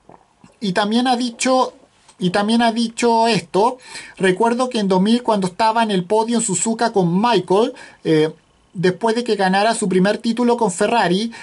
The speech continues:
le dije, le dije que nuestras vidas nunca volverían a ser las mismas". Bueno, habíamos logrado todo lo que queríamos después de, de un accidente como el que Mike,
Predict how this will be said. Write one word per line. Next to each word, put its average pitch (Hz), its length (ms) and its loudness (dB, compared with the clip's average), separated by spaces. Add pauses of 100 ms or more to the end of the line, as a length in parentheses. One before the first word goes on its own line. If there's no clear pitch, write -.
(140)
le 180 180 2
dije, 214 600 0 (960)
le 185 180 2
dije 233 320 -4
que 202 160 0
nuestras 196 360 -2
vidas 220 300 0
nunca 220 280 0
volverían 220 500 0
a 220 80 0
ser 226 240 -2
las 226 120 0
mismas". 147 640 0 (840)
Bueno, 143 340 0 (1200)
habíamos 233 500 0
logrado 226 480 2
todo 233 240 2
lo 226 140 -2
que 190 120 -4
queríamos 214 580 0
después 202 340 0
de, 208 360 2
de 185 260 0
un 196 120 0
accidente 214 680 -2
como 202 260 2
el 185 120 0
que 196 140 0
Mike, 196 340 -2